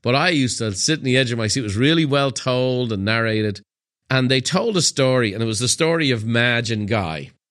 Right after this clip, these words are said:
was kind of tongue-in-cheek to the, the Magi, right? The three wise men were called the Magi.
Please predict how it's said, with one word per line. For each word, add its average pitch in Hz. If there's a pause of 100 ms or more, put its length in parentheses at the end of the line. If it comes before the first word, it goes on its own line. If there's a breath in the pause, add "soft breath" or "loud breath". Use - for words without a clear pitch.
(520)
was 120
kind 147
of 113
tongue-in-cheek 135
to 107
the, 101
the 107
Magi, 113 (280)
right? 107
The 107
three 135
wise 120
men 113
were 104
called 113
the 104
Magi. 120